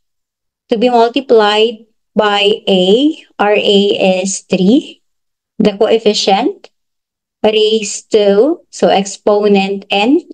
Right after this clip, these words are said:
n is five minus x. Ayan. Then, arrow right para bumaba po yung cursor at hindi na po siya exponent.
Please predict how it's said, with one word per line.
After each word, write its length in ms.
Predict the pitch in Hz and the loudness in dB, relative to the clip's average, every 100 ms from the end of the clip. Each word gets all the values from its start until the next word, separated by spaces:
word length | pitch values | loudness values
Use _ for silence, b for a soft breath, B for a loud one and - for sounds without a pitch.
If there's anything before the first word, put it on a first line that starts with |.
| _ | _
n 280 | 220 202 196 | -2 0 -2
is 420 | - 185 190 - - - | 0 -2 -2 -8 -12 -16
five 640 | - 175 165 190 294 294 254 _ _ _ _ _ - | -6 -2 2 2 2 -2 -6 _ _ _ _ _ -2
minus 1040 | 214 202 208 202 196 175 180 185 - - - | 0 2 0 0 2 0 -2 -4 -8 -14 -6
x. 680 | - - - - - - - _ 170 | -6 -6 -4 -4 -4 -10 -20 _ -2
Ayan. 560 | 151 156 220 302 - _ _ _ _ - | 0 2 2 0 -6 _ _ _ _ 0
Then, 440 | 226 233 247 262 262 _ _ _ _ - | 2 2 2 0 -4 _ _ _ _ -4
arrow 400 | 233 254 277 254 | -2 2 2 2
right 480 | 202 202 254 294 _ | 2 2 0 -4 _
para 240 | 226 220 208 | -2 0 0
bumaba 480 | 208 208 202 196 | 0 0 2 2
po 160 | 190 202 | 2 0
yung 180 | 190 196 | 0 -2
cursor 560 | 196 185 190 - 190 185 | 0 0 0 0 2 2
at 160 | 185 185 | 2 0
hindi 320 | 208 180 175 | 0 0 0
na 160 | 185 | 0
po 160 | 180 175 | 0 -2
siya 260 | - 165 - | -2 -2 -4
exponent. 880 | 185 - - - 196 233 220 175 - | -4 -6 -6 -2 0 2 0 -2 -6